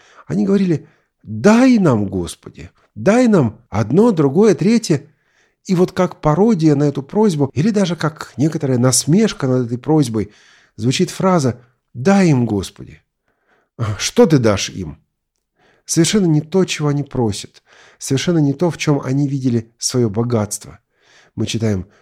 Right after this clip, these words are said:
«Дай им утробу нерождающую и сухие сосцы». Женщины будут бесплодны. Материнство будет пренебрегаемо.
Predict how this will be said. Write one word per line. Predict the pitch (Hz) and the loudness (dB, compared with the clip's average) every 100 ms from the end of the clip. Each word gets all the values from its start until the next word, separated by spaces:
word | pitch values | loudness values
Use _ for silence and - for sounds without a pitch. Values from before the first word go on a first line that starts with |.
| _ | _
«Дай | 110 143 151 | 0 4 4
им | 127 104 | 4 0
утробу | 101 139 139 117 117 - | -2 0 0 0 -2 -2
нерождающую | 117 104 101 101 170 156 147 - 147 147 _ _ _ | -2 -2 -2 0 2 2 -2 -2 -4 -4 _ _ _
и | 135 127 117 _ - | -4 -4 -4 _ -12
сухие | - 151 131 - 120 110 101 - _ | -6 -4 -4 -4 -2 -2 -4 -10 _
сосцы». | - 127 - - - 113 82 - _ _ _ _ _ _ _ _ | -6 -4 -4 -6 -6 -6 -8 -14 _ _ _ _ _ _ _ _
Женщины | 101 139 143 - 139 143 135 _ _ | 2 2 2 0 -2 -2 -4 _ _
будут | - 113 107 104 | -6 -2 -2 -4
бесплодны. | 113 110 - 131 120 - - _ _ _ _ _ _ | -6 -6 -4 -2 -2 -2 -12 _ _ _ _ _ _
Материнство | 113 139 127 135 139 131 - 135 | 0 2 2 2 2 0 -4 -6
будет | 127 120 120 117 | -4 -2 0 -2
пренебрегаемо. | - 117 117 104 110 113 101 90 - | -2 0 0 0 -2 -2 -4 -6 -16